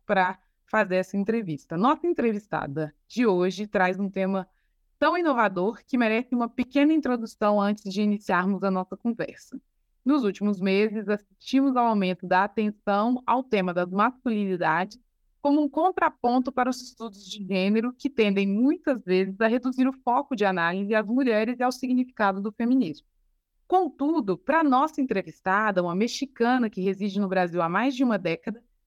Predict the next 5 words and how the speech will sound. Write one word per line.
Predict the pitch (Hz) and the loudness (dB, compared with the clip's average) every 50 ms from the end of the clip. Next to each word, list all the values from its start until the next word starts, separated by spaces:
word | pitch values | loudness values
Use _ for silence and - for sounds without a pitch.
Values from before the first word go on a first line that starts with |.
| _ - | _ -4
é | 269 | -4
possível | 262 - 359 349 _ _ 294 262 233 233 | -2 -2 -4 -4 _ _ -2 0 0 0
realizar | 226 233 233 240 247 220 196 196 180 | 0 2 0 0 0 0 0 0 2
uma | 185 190 185 | 2 0 -2
cartografia | - - 254 262 - _ - 247 220 214 208 208 _ _ _ 190 180 | 0 -2 -4 -4 -2 _ -4 -2 0 0 -2 -2 _ _ _ -4 -4